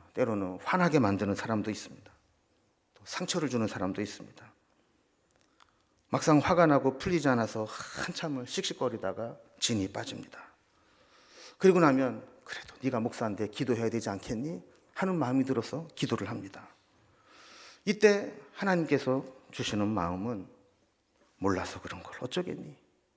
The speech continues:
그 사람의 수준이 그 정도밖에 안 되고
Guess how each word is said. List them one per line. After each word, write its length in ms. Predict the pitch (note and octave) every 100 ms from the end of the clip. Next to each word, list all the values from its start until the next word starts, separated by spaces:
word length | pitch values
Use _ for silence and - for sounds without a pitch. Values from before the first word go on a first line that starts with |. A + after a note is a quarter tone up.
| _ _ _ _ _ _ -
그 100 | F#3
사람의 380 | G3 F3 E3+
수준이 420 | D#3+ - G3+ F3 D3+
그 100 | D3+
정도밖에 520 | D3+ C#3+ C3 B2 B2
안 120 | A#2
되고 340 | A#2+ A2+ A2+